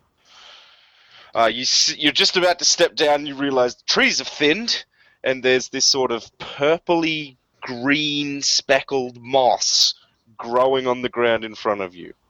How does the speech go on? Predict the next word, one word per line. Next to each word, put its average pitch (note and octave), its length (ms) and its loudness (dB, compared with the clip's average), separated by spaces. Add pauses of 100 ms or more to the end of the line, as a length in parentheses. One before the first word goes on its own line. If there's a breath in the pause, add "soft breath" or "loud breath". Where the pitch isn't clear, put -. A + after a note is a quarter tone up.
(2500 soft breath)
It G#2 180 -2